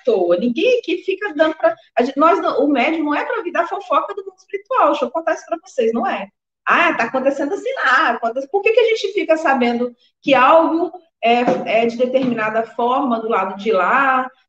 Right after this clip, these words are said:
ou que eles vivem de determinada forma, ou que existe um umbral, regiões, é, inferiores? Pra que isso?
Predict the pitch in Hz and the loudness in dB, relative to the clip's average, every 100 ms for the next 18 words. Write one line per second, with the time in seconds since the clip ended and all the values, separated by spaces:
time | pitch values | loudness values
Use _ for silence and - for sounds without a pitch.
0 | _ 214 226 240 254 247 196 220 269 240 | _ 2 4 4 4 2 0 -2 0 0
1 | 233 214 220 220 220 196 190 190 190 220 | 0 0 -2 -2 -6 -6 -6 -2 0 2
2 | 202 196 269 392 302 262 254 262 - 247 | 0 0 0 -2 2 2 2 -2 -4 -4
3 | 233 214 214 233 247 226 220 202 208 - | -2 2 2 2 0 -2 -4 -6 -8 -16
4 | _ _ _ 202 185 180 180 165 214 220 | _ _ _ 2 4 4 2 0 -2 -2
5 | 202 233 226 226 202 - 330 480 427 370 | 2 4 6 6 4 0 0 0 0 2
6 | 247 - - | 0 -2 -12